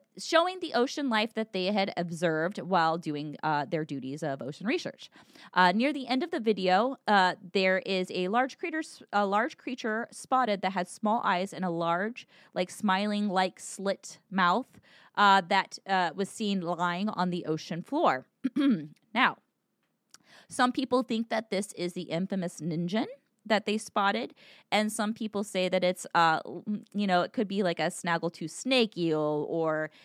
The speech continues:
you know, some other random sea creature, since the, the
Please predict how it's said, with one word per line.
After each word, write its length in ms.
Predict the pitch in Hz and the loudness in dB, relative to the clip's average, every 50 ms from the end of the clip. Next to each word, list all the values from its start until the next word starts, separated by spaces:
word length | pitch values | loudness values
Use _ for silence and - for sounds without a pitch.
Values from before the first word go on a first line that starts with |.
| _ _ - | _ _ -8
you 120 | 165 175 | -6 -4
know, 220 | 175 170 170 170 | 0 2 2 2
some 260 | 170 - - 214 202 202 | 0 0 -2 -2 0 0
other 240 | 202 190 202 190 | 0 0 -2 -2
random 560 | 180 165 160 165 170 175 180 185 180 196 208 190 - | -2 -4 -4 -4 -4 -4 -2 -4 -4 -4 -4 -8 -10
sea 320 | - - - 208 190 185 | -14 -14 -10 -10 -8 -10
creature, 480 | - _ - 214 226 - - 165 143 151 | -10 _ -8 -8 -8 -6 -6 -6 -6 -6
since 240 | - - 156 151 - | -6 -8 -12 -14 -10
the, 200 | - 151 147 - - _ | -8 -8 -8 -8 -8 _
the 300 | - 156 156 143 143 131 | -10 -6 -6 -6 -6 -6